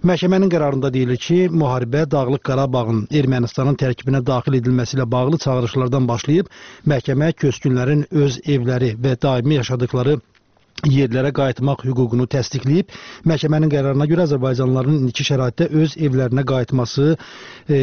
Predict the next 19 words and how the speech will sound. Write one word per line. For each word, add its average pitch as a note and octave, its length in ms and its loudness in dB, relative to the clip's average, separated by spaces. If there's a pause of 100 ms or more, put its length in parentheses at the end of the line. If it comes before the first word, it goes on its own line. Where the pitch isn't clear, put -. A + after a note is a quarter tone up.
(220)
real C3 400 0
deyil. E3 380 2 (320)
Məhkəmə D3+ 480 0
həmçinin D#3+ 580 2
Ermənistanın C3+ 960 0
şikayətçilərə C3+ 720 0
kompensasiya C3+ 800 0
verməkdən C#3+ 480 0
imtina D3+ 240 0
etməsini C3 420 0 (300)
əsassız C3 720 -2 (160)
sayıb. D3 260 2
Bu G3 140 2
barədə F3 260 0
daha E3 220 0
ətraflı D#3 320 0
Azadlıq D3+ 340 -2
Radiosu C3+ 320 -2
az C3 300 -4